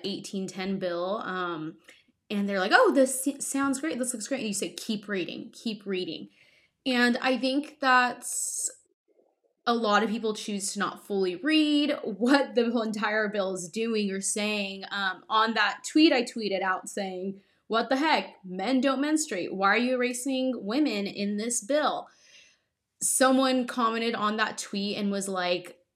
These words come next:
totally agreeing with me, "This is horrible.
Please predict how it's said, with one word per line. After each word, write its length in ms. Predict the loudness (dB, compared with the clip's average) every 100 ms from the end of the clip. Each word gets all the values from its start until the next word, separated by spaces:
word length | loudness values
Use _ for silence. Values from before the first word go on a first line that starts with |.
| _
totally 480 | 2 8 8 8 6
agreeing 280 | 4 0 -2
with 140 | -2
me, 120 | -6 -6
"This 200 | -4 -4
is 120 | -2
horrible. 760 | 4 8 8 6 8 8 6